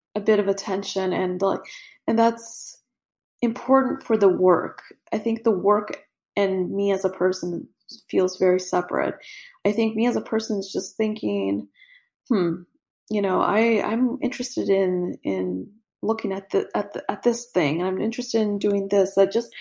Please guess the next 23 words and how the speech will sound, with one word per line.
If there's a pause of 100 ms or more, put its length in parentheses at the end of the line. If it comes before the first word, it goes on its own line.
(320)
I
just
wanna
keep
building.
I, (800)
I
really
don't
get (2500)
interested
in
that, (120)
um,
the
P
R
of
it.
You
know,
I, (120)
I,